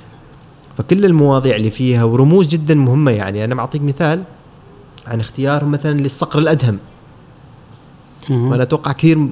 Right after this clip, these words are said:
Speaker 1: كثير متابع ما يعرفوا إيش هو الصقر الأدهم.
Speaker 2: ما نعرف.
Speaker 1: الصقر الأدهم، يعني، الصقر الأدهم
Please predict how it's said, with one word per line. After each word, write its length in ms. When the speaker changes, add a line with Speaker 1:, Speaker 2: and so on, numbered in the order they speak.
Speaker 1:
كثير 220
متابع 320
ما 100
يعرفوا 260
إيش 120
هو 60
الصقر 280
الأدهم. 340
Speaker 2:
ما 140
نعرف. 240
Speaker 1:
الصقر 280
الأدهم، 360
يعني، 340
الصقر 360
الأدهم 500